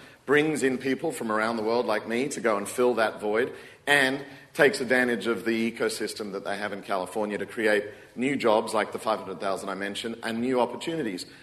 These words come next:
like Tesla, you know, a company which can make all you people pay deposits on cars in factories they haven't even built yet. And it's built at the same time an economy that has spawned the largest, most profitable companies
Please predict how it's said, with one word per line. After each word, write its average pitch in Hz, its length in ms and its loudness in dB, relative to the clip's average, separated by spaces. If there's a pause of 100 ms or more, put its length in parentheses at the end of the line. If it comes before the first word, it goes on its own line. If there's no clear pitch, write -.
(100)
like 120 500 4
Tesla, 117 440 4 (160)
you 120 80 -2
know, 113 220 0
a 110 100 -6
company 123 480 -4
which 117 300 0
can 123 120 0
make 120 220 2
all 117 220 4
you 117 100 0
people 123 440 -2 (200)
pay 143 160 8
deposits 131 480 2
on 123 140 -2
cars 131 360 6
in 127 120 0
factories 135 400 0
they 131 100 6
haven't 139 160 2
even 135 200 -2
built 220 220 4
yet. 98 160 -4 (1800)
And 165 500 2 (420)
it's 170 200 6
built 175 360 6
at 135 120 2
the 131 60 -2
same 180 300 4
time 123 380 0
an 120 140 0
economy 127 640 0
that 123 220 2
has 127 180 -2
spawned 131 520 0
the 120 120 6
largest, 123 800 2
most 120 240 0
profitable 123 460 0
companies 120 680 -4